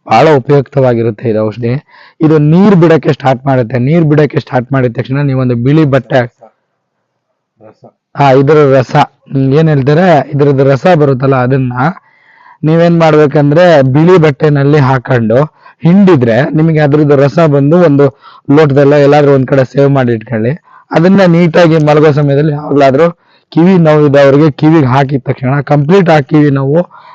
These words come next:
Speaker 1: ಕಂಪ್ಲೀಟ್ ವಾಸಿ ಆಗುತ್ತೆ. ಇದು ನಾನು ಹಂಡ್ರೆಡ್ ಪರ್ಸೆಂಟ್ ಹೇಳ್ಬಲ್ಲೆ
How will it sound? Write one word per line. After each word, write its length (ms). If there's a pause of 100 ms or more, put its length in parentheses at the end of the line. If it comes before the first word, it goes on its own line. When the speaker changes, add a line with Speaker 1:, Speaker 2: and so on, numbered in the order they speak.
(220)
Speaker 1:
ಕಂಪ್ಲೀಟ್ 460
ವಾಸಿ 300
ಆಗುತ್ತೆ. 400
ಇದು 100
ನಾನು 300 (260)
ಹಂಡ್ರೆಡ್ 380
ಪರ್ಸೆಂಟ್ 360
ಹೇಳ್ಬಲ್ಲೆ 460